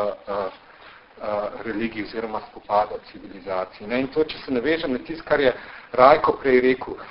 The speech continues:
vi potrebujete medkulturni dialog, če verjamete v, v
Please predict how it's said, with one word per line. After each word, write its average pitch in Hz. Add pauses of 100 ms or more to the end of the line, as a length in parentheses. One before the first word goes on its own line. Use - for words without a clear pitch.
(180)
vi -
potrebujete 170
medkulturni 151
dialog, 120
če 123
verjamete 127
v, 113 (180)
v 117